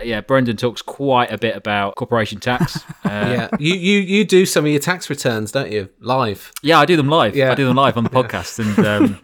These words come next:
Speaker 1: it, it goes down really well.
Speaker 2: But yeah, thanks to Harley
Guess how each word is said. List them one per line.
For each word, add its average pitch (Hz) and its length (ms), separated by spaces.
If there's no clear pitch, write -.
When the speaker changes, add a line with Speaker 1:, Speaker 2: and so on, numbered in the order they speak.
Speaker 1:
it, 120 260
it 143 180
goes 147 160
down 110 200
really 113 220
well. 104 220
Speaker 2:
But 135 180
yeah, 131 160
thanks 139 340
to 139 200
Harley 127 680